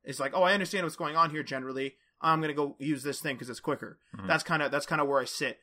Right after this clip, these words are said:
Speaker 1: with this type of thing. So just something, something of note, uh, kind of a personal point there. Um, so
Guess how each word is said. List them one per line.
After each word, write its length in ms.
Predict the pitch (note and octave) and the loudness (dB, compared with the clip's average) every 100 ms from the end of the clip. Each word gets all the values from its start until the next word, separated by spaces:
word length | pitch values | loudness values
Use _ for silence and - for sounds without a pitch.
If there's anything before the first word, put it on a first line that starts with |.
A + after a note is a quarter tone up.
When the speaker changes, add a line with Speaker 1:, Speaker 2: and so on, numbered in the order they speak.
| _ _ - | _ _ -6
Speaker 1:
with 120 | C#3 | -2
this 120 | C#3 | -2
type 180 | - B2 | -2 -4
of 60 | A#2 | -4
thing. 180 | B2 A2 | -8 -6
So 100 | D3 | -6
just 160 | F3+ | -2
something, 320 | G3+ F3 D#3 - | 0 0 -2 -4
something 300 | F#3+ E3+ D3+ | -4 -2 -2
of 140 | B2+ | 0
note, 340 | C#3+ B2 G#2+ - _ _ _ | 0 0 -4 -12 _ _ _
uh, 160 | A#2+ A#2 | -6 -4
kind 140 | C#3+ C3+ | -2 -4
of 60 | |
a 60 | A#2+ | -4
personal 320 | C#3+ C3 B2+ | -6 -4 -6
point 260 | G#2+ A2 - | -6 -10 -10
there. 220 | - - _ _ _ _ _ _ _ _ _ _ _ _ | -14 -16 _ _ _ _ _ _ _ _ _ _ _ _
Um, 280 | D3 D3 D3+ | 4 6 6
so 400 | D3 F#3 F3+ E3+ | 4 2 2 0